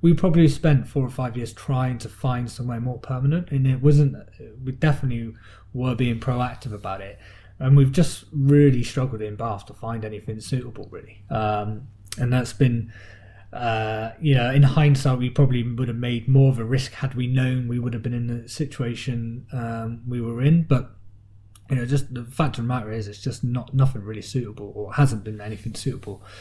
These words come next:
Um, so yeah, we, we, we got served our notice to leave,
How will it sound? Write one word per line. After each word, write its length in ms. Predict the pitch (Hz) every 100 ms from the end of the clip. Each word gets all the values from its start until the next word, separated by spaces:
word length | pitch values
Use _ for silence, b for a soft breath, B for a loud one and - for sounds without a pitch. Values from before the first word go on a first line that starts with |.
| B B B 135
Um, 560 | 120 117 113 117 113 - - B B B B
so 120 | -
yeah, 160 | 165 160
we, 260 | 156 170 -
we, 720 | 165 160 151 147 147 147 147
we 160 | 143
got 160 | 151 143
served 240 | 151 135
our 80 | 139
notice 380 | 135 135 120 -
to 100 | 127
leave, 720 | 127 127 123 120 120 -